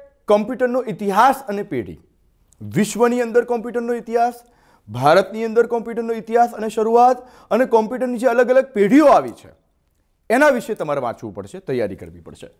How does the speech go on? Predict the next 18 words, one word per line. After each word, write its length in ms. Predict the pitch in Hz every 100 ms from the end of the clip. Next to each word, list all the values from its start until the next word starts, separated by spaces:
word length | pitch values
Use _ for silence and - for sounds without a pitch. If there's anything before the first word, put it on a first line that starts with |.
| _ _ _ _ -
ત્યાર 200 | 214 269
પછી 220 | 240 277
કોમ્પ્યુટરના 520 | 226 175 180 180 180
પ્રકારો, 420 | 190 135 101 80 - _ _ _ _ _ _ _ _ _ _ _ _
ત્યારબાદ 640 | 190 214 220 226 220 -
મેમરીના 480 | 123 139 147 196 208
પ્રકાર, 420 | 202 202 196 196 - _ _ _ _ _ _ _ _ _ -
ઓપરેટિંગ 540 | 151 185 196 196 208
સિસ્ટમ, 540 | 202 190 - 196 202 202 _ _ _ _ _ _ _ -
એમ 120 | 151
એસ 220 | 165 165
વર્ડ, 420 | 151 170 185 196 196 - _ _ -
એમ 140 | 147
એસ 140 | 156 151
Excel, 560 | 151 - 196 202 196 202 -
એમ 140 | 131 139
એસ 140 | - -
PowerPoint, 760 | 160 190 196 190 196 208 208